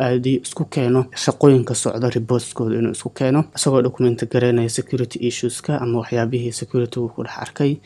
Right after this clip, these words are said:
kadibna tillaabo sax ah looga qaato. Ta saddexaad uu sameeyo oo mas-uulka uu ka yahay waxay tahay inuu develop gareeyo security plans, inuu qorshe la yimaado oo security-ga organization-ku u shaqeeyo, amnigeed uu ku ilaalin lahaa, isagoo baarayo attacks cusub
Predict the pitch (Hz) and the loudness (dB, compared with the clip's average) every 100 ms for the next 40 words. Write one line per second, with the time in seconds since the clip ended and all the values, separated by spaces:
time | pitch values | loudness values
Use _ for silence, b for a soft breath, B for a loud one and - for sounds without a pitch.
0 | B - - 127 127 123 113 - 120 117 | B -10 -4 -2 0 0 0 -4 -4 -4
1 | 117 123 120 _ - 113 - 120 107 107 | -2 -4 -4 _ -8 -8 -6 -6 -4 -6
2 | - 107 107 - - 143 131 156 170 151 | -10 -12 -12 -14 -8 -6 2 6 6 6
3 | 147 143 143 143 127 127 - 135 - 123 | 2 4 4 2 0 0 0 0 0 -4
4 | - 120 117 113 127 123 120 127 B B | -2 0 0 -2 -4 -4 -4 -6 B B
5 | B - 143 117 117 123 117 113 - 117 | B 0 2 2 2 2 2 0 -4 0
6 | 120 123 123 - - 127 113 120 120 117 | 4 4 2 -4 -4 -4 -4 -6 -6 -6
7 | - - 131 131 117 - - - 160 143 | -8 -8 0 0 0 -8 -6 2 2 4
8 | 123 110 - - 110 104 - - 117 113 | 2 0 -4 -10 -10 -8 -8 0 0 0
9 | 123 123 131 117 120 113 117 - 117 - | -2 -2 -4 -4 -2 -2 -4 -6 -8 -8
10 | 120 - - 131 139 139 b b b - | -8 -10 -4 -2 0 -2 b b b 4
11 | 139 127 117 113 110 - 117 104 107 104 | 4 4 2 0 -4 -6 -6 -6 -8 -12
12 | - - - - 143 131 127 139 127 120 | -16 -16 -4 0 0 0 4 4 4 0
13 | 127 - 135 - 131 - - - - | -2 -6 -6 -2 -2 -4 -12 -12 -12